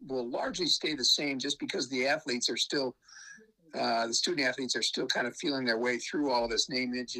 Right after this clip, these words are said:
image and likeness, local versus sort of national exposure, things of that nature.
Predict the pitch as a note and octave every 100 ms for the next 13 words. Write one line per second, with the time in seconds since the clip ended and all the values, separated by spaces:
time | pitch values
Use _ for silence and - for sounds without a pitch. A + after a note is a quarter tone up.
0 | A#2+ - B2+ B2 G#2 A2 B2 C3 A#2+ -
1 | - - B2+ B2+ B2+ B2 A#2 A2+ A2 -
2 | C3+ C#3+ A#2 G#2 A#2+ C3 - B2 - A2+
3 | A2+ G2 - B2+ A#2+ A#2 A2+ G#2+ G#2+ -
4 | -